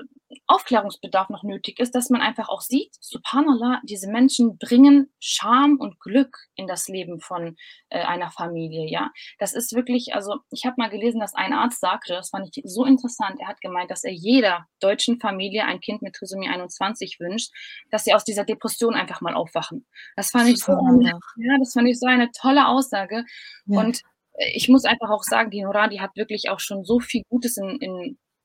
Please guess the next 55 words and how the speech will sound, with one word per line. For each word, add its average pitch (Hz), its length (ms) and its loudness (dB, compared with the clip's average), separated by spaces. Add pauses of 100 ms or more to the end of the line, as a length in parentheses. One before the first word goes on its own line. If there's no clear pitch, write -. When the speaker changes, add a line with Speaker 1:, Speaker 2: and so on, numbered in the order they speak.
(220)
Speaker 1:
meiner 233 340 6
Familie, 185 500 -2
äh, 165 140 -2
bewirkt. 175 480 -4
Die, 185 220 -6 (360)
die 196 60 -10
bringt 247 300 6
die 233 80 2
Herzen 247 360 2
einfach, 214 360 -2
äh, 196 340 -2
wieder - 420 -4
Wärme 233 360 6
rein. 151 240 0
Und 175 200 -8 (580)
das 208 200 0
ist 240 140 -2
einfach 220 340 -2
so 226 180 -6
was, 226 300 -2
äh, 202 160 -2
Schönes, 254 500 4
was 220 280 0
einem 247 240 8
nicht 247 200 8
so 247 140 2
bewusst 233 460 2
ist, - 340 -6 (100)
ja, 220 160 0
was 202 120 2
Speaker 2:
Mhm. 240 80 0
Speaker 1:
man 226 120 0 (160)
nicht 240 200 -2
so 240 60 2
sehr 208 220 0
sieht. 214 220 -4
Aber 185 220 0
wenn 208 100 0
man 220 160 -2
zum 202 140 -8
Beispiel, 196 220 -6
das - 80 -10
hab 208 100 0
ich 208 120 -10
am 190 80 -4
Anfang 196 240 -6
auch 233 180 2
gemacht 175 240 -6
und 170 100 -12
das - 80 -8
hat 196 120 -8
mir 185 140 -4
auch - 120 -18
unglaublich 220 520 2
geholfen, 180 560 -2